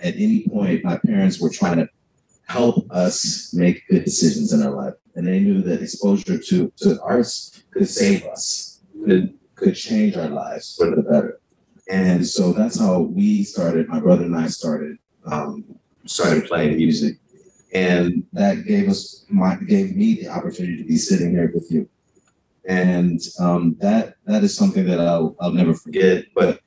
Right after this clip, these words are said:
you know, we were surrounded by a community of people on the south side that, that where classical music wasn't,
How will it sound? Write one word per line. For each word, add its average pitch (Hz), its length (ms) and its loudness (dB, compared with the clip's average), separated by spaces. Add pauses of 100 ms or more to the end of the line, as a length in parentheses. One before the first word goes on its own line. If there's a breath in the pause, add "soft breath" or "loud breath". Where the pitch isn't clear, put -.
(180)
you 95 120 2
know, 87 100 0
we 101 140 2
were 98 80 2
surrounded 190 400 0
by 107 100 2
a 98 40 0
community 113 600 0
of - 180 -6
people - 440 0
on 98 100 0
the 98 60 2
south 113 260 0
side 101 260 0
that, 87 280 -2
that 92 180 0
where 92 320 2
classical 113 380 -2
music 117 300 0 (360)
wasn't, - 480 2